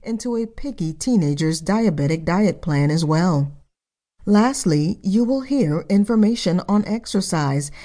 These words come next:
and the glycemic index, making it easy to find all the information you need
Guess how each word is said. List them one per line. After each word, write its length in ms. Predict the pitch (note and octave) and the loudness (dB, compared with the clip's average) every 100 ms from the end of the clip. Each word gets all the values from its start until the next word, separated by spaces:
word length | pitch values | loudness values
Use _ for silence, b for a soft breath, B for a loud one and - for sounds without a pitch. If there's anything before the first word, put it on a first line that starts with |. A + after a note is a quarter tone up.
| B | B
and 160 | B3 B3+ | 0 2
the 60 | C#4+ | 2
glycemic 680 | A3+ A3+ A#3 - E3+ F3+ F3+ | 0 0 0 0 0 0 -2
index, 640 | F#3 G#3 E3+ C#3+ C#3+ - - - | 0 2 0 -4 -6 -12 -12 -6
making 380 | G3 G#3+ A3 A#3+ | 4 4 4 0
it 140 | A#3+ - | 0 -4
easy 380 | C#4+ C4 E3+ D#3 | -4 -2 -2 -6
to 160 | D#3 F#3+ | -4 -6
find 320 | F3 E3 E3 - | -4 -4 -4 -4
all 240 | C4 C4+ | -4 -4
the 160 | C4 A#3+ | -2 -2
information 640 | A3 B3 A3+ C#4 - D#3+ | 0 0 0 0 -2 0
you 100 | F3 | 2
need 480 | F#3 F#3 G3+ D3 | 2 2 2 -2